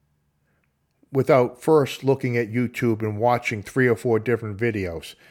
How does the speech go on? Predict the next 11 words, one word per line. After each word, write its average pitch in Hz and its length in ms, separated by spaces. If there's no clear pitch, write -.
And 131 160
he 160 160
saves 151 560
himself 147 720
and 135 180
his 143 240
family 120 600
a 117 120
busload 110 960
of 104 160
money 107 400